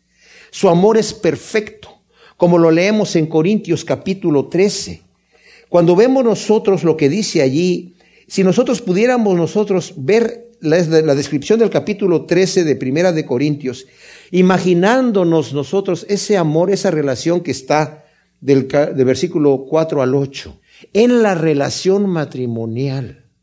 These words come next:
sobre todo cuando vienen los conflictos, porque los conflictos vienen. Acaba de haber un conflicto con la Sulamita en donde ella no le abrió a su marido, a pesar de que él estaba diciendo, "Me estoy mojando afuera, necesito verte, te quiero ver, oh amada".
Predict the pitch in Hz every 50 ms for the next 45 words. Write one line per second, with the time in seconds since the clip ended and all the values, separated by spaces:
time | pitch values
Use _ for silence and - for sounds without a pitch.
0 | _ _ _ _ _ _ - - 180 165 156 160 160 160 196 196 196 190 196 190
1 | 151 143 131 135 139 143 160 165 165 165 156 143 127 113 - - - 117 107 104
2 | - - 135 139 135 135 - 127 - - 131 - - 131 123 113 - - 117 98
3 | - 135 147 - - 165 135 120 131 143 143 151 160 160 135 95 - - _ _
4 | _ _ _ _ _ - 120 - - 143 165 160 156 147 135 147 151 165 160 160
5 | - 127 117 107 - - 160 165 175 165 165 - - 180 175 - - _ _ -
6 | 135 127 123 117 - 143 123 113 110 127 151 160 160 - 160 165 165 156 - 120
7 | 113 113 107 107 120 123 135 139 135 117 113 120 135 135 135 120 110 120 135 135
8 | 131 - 151 135 120 120 135 151 160 156 - - 123 - - 147 139 131 131 131
9 | 143 139 131 123 - - 151 143 135 127 120 - - 147 147 147 135 131 123 131
10 | 170 165 151 151 135 - 156 160 170 165 156 131 - - - _ 147 143 - -
11 | 175 185 175 - - - - - - - 180 165 170 160 131 131 147 - - 190
12 | 196 190 185 160 - 127 151 170 165 170 - - - - 160 156 160 202 220 214
13 | 202 185 196 208 208 202 202 202 208 185 185 180 185 202 233 247 226 196 - -